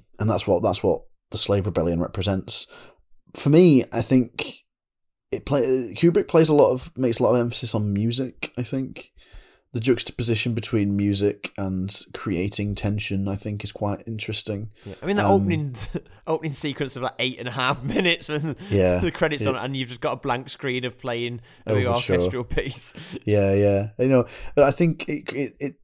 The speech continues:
Speaker 1: it's designed to sort of create the sort of the concept of the epic. It's like introducing something
Speaker 2: Yeah.
Speaker 1: epic.
Speaker 2: Yeah.
Speaker 1: Um, and it's, but it's in, it's introducing an epic story,
Speaker 2: Mm-hmm.
Speaker 1: um, in lots of respects. Um, but what Kubrick does is that the way he frames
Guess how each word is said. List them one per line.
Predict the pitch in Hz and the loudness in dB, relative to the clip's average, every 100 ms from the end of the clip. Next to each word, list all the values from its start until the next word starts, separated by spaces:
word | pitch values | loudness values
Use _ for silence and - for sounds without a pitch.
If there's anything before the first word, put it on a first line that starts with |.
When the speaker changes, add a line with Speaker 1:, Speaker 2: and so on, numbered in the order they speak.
| - | -12
Speaker 1:
it's | - 131 | -6 -4
designed | - 131 131 131 131 | -2 4 6 6 2
to | 117 | 0
sort | 117 | -2
of | 101 | -2
create | - 107 101 104 - | -2 0 2 2 -2
the | 92 | -6
sort | - 87 | -6 -8
of | |
the | 80 | -8
concept | - 95 87 - - | -6 -4 -2 -2 -2
of | 85 | -2
the | 87 87 | -2 -2
epic. | - 104 104 - | -2 -4 -4 -4
It's | - | -4
like | 92 | -4
introducing | 95 - - 95 92 104 | -6 -6 -6 -4 -4 -4
something | 101 - 98 92 | -4 -4 -4 -4
Speaker 2:
Yeah. | 101 | -4
Speaker 1:
epic. | 104 110 - - - - | -2 -4 -4 -10 -16 -12
Speaker 2:
Yeah. | 113 95 | -10 -4
Speaker 1:
Um, | 104 101 95 95 101 - - - - _ | -2 0 0 -2 -4 -10 -20 -20 -20 _
and | 113 | -2
it's, | 110 95 | -2 -2
but | 117 | 2
it's | 107 | 2
in, | 127 | 2
it's | 117 117 | 2 2
introducing | 127 113 117 104 107 | 2 0 0 0 0
an | |
epic | 107 - - | 0 0 -2
story, | - 117 123 113 - - - - - _ 110 | 0 4 4 2 -2 -10 -18 -20 -20 _ -4
Speaker 2:
Mm-hmm. | |
Speaker 1:
um, | 95 98 98 90 - _ | 0 2 0 -2 -8 _
in | 113 | -6
lots | 98 - - | -4 -4 -6
of | - | -4
respects. | - - 85 - - - - - 101 | -4 -2 -4 -4 -10 -8 -10 -8 -2
Um, | 101 95 95 95 - _ - - _ | 0 0 0 -2 -6 _ -20 -20 _
but | 120 110 113 110 _ _ _ _ _ _ - | -4 4 4 4 _ _ _ _ _ _ -4
what | 123 120 - | 2 2 4
Kubrick | 123 107 95 | 4 4 2
does | 92 113 104 | 4 4 4
is | 95 87 | 2 -2
that | 85 80 | -6 -6
the | - 87 | -4 0
way | 92 98 | 0 0
he | 98 | -2
frames | - - 95 98 90 90 85 - | -4 0 2 4 0 -2 -2 -4